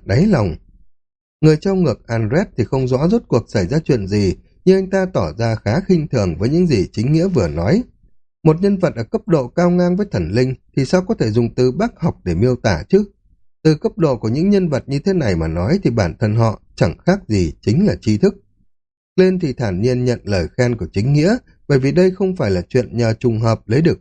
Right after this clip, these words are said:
phương thuốc người đọc tâm từ hội tâm lý luyện kim là có thể làm được. Sau khi kéo mặt trời và hội Tarot, dựa theo đặc thù của thành Bạch Ngân nơi cậu ta ở, hắn không ngừng tìm kiếm tài liệu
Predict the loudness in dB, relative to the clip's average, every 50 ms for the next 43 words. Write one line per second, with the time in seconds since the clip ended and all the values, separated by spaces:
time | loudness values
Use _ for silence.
0 | -2 -2 -2 -2 0 0 0 0 0 -6 -6 -6 -4 -4 -4 -6 -8 _ -2 -2
1 | 0 0 -2 -6 _ _ -20 _ -16 -2 0 0 2 2 0 -2 -2 -2 0 2
2 | 2 4 4 2 2 2 0 -2 -4 -8 _ -2 0 0 0 0 -2 -4 -4 -6
3 | -4 -2 0 0 0 0 0 0 0 0 0 0 0 -2 _ _ _ -20 -20 -20
4 | -20 -20 _ _ _ _ _ 0 0 2 2 0 -4 -2 0 0 0 2 0 0
5 | -2 -2 -2 0 2 2 2 0 0 0 0 0 -2 -2 -4 -2 0 0 2 2
6 | 2 0 0 -6 _ _ _ _ _ 0 0 2 2 2 0 0 0 0 0 -2
7 | _ -2 0 2 2 2 0 -4 -2 -2 -2 0 -2 -4 -4 -4 -2 0 2 4
8 | 4 4 2 0 -2 -4 -10 -8 -4 -6 -6 -2 -2 -2 -2 -2 -4 _ _ _
9 | _ _ _ -2 -2 0 4 4 4 4 4 0 0 -2 0 -2 -2 -2 0 -2
10 | -2 -2 -2 -2 0 0 2 2 0 -2 -2